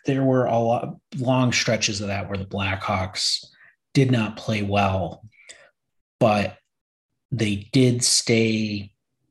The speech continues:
structurally sound defensively, kept the Ducks to the outside, uh, pretty consistently, despite the fact that the Hawks rarely had the puck.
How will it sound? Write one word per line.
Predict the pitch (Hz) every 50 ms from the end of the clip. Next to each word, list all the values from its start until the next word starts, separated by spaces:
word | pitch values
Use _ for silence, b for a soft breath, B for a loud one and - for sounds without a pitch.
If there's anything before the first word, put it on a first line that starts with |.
| _ _ -
structurally | - - - - 123 110 - - - - 113 110 110 110 107 110 107
sound | - - - 110 104 104 104 104 101 101 98
defensively, | - 98 - - - 113 110 110 98 - - 107 95 95 - 95 92 90 90 87 90 87 - _ _ _ _ _ _ _ _ - - _ _ _ _ _ _ _ _ _ _ _ _ _ -
kept | - - 113 - - - - - - -
the | 120 107 104 110 107 104 104 101 104 101 101 - _ _ _ -
Ducks | 123 107 - 101 - - - -
to | - - 117
the | 104 104 107 -
outside, | 113 104 101 95 - - - - 110 95 90 92 95 95 92 92 90 - _ _ _ _ _ _ _ _ _ _ _ _ _ _ -
uh, | 95 90 87 87 - -
pretty | - 123 120
consistently, | 120 - 127 113 - - 120 110 - - - 101 98 95 101
despite | 98 98 98 - 110 101 98 101
the | 95
fact | - 104 98 92 -
that | - 95 -
the | - 95
Hawks | - - 90 90 - - -
rarely | 101 101 104 98 101 95 92 92
had | 92 - 107 95 95
the | 92 - -
puck. | - - 110 110 92 - - - -